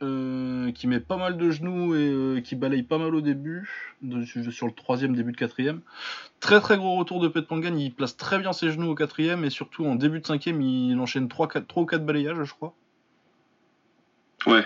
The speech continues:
Speaker 1: Pour reprendre
Speaker 2: Ah ouais,
Speaker 1: l'avantage en début
Speaker 2: ouais.
Speaker 1: de cinquième. Ah ouais, ouais, non, il en met,
Speaker 2: Je
Speaker 1: il en met
Speaker 2: demandais
Speaker 1: trois, quatre.
Speaker 2: justement, euh, même si tu, c'est, enfin, t'es, t'es, t'es, enfin, tu prends beaucoup de retard avec ce genre de, avec ce genre de choses qui t'arrivent dans un même round, hein.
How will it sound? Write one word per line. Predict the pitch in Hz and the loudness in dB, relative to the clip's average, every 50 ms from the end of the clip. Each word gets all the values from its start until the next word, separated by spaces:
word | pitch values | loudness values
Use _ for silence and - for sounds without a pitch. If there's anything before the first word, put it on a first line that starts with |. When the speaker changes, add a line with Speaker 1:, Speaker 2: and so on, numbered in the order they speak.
| - - | 2 -2
Speaker 1:
Pour | - 131 | 0 0
reprendre | 123 127 120 - 143 143 143 | 2 0 2 4 4 6 8
Speaker 2:
Ah | |
ouais, | 135 143 | 8 8
Speaker 1:
l'avantage | 147 147 170 156 139 | 8 8 6 6 4
en | 147 139 | 2 2
début | 139 143 | 2 2
Speaker 2:
ouais. | 139 | 2
Speaker 1:
de | 120 117 | 0 -2
cinquième. | 147 127 - 165 170 170 165 - - - - - - | -4 -6 -6 -6 -8 -8 -10 -14 -18 -20 -20 -4 4
Ah | - 151 208 | 8 12 12
ouais, | 214 208 214 | 12 12 12
ouais, | 214 | 12
non, | 208 185 | 10 8
il | 143 120 107 | 4 4 2
en | 101 101 | 0 0
met, | 107 110 107 107 107 | 0 0 0 0 -2
Speaker 2:
Je | 101 | -2
Speaker 1:
il | 104 | -2
en | 107 | -2
met | 104 | -2
Speaker 2:
demandais | - 151 - 107 | 0 2 4 4
Speaker 1:
trois, | 98 - - | 4 4 2
quatre. | - - | 0 -2
Speaker 2:
justement, | 117 117 110 104 | -2 -2 -4 -4
euh, | 104 | -6
même | 107 107 104 101 | -8 -10 -12 -12
si | - - - 92 | -14 -14 -14 -14
tu, | - - 101 101 98 92 | -12 -10 -10 -10 -10 -10
c'est, | - 101 98 95 92 92 92 90 90 90 87 90 87 87 85 - - - - - | -12 -12 -10 -10 -8 -8 -8 -6 -6 -6 -4 -4 -4 -6 -6 -10 -14 -16 -16 -14
enfin, | - - 87 82 82 - | -10 -10 -8 -10 -8 -6
t'es, | - 85 82 80 80 78 | -6 -4 -4 -6 -8 -10
t'es, | - 87 85 90 95 87 80 - | -12 -12 -12 -12 -14 -16 -10 -6
t'es, | - 87 90 87 87 | -4 -4 -2 -2 -4
enfin, | 85 - 87 85 82 - | -6 -6 -8 -8 -8 -10
tu | - - | -12 -10
prends | - - - - - _ | -6 -6 -6 -6 -8 _
beaucoup | - 92 107 127 - - - | -8 -6 -6 -2 0 0 0
de | - | 2
retard | - 170 131 - 151 123 104 | 4 4 4 4 4 4 4
avec | 101 92 90 85 | 4 2 0 -4
ce | - - | -8 -10
genre | 92 90 90 90 | -10 -10 -10 -10
de, | 85 87 85 82 80 80 - _ _ _ _ _ _ _ _ _ _ - - - - - - - - - _ _ _ _ _ - | -10 -12 -12 -12 -14 -18 -20 _ _ _ _ _ _ _ _ _ _ -20 -20 -20 -20 -20 -20 -20 -20 -20 _ _ _ _ _ -10
avec | - 92 - | -10 -10 -8
ce | - - | -8 -8
genre | - 92 90 | -6 -4 -4
de | 87 90 | -4 -4
choses | - 87 87 | -4 -6 -6
qui | - 87 | -4 0
t'arrivent | - 101 98 98 | 2 2 2 2
dans | 98 92 90 | 0 -4 -4
un | 98 98 | -2 -4
même | 98 95 | -4 -4
round, | 92 95 90 80 | -8 -10 -10 -12
hein. | 87 | -14